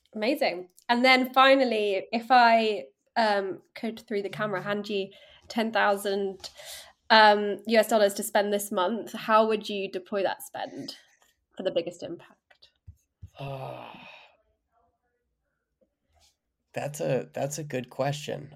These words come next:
Speaker 2: Um, honestly, if you gave me ten thousand dollars that I could spend, what I would do is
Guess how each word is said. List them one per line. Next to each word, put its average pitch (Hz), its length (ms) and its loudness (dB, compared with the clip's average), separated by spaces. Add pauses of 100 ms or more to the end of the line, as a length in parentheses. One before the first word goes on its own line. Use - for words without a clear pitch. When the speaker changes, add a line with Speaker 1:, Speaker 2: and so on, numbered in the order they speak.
Speaker 2:
Um, 123 640 -2 (1200)
honestly, 208 500 6
if 147 140 0
you 151 120 0
gave 180 300 2
me 175 120 -2
ten 151 300 2
thousand 147 380 4
dollars 139 420 4
that 131 140 2
I 135 120 4
could 143 200 -6
spend, 147 340 2
what 131 180 2
I 131 120 6
would 131 200 -2
do 147 320 0
is 123 400 -2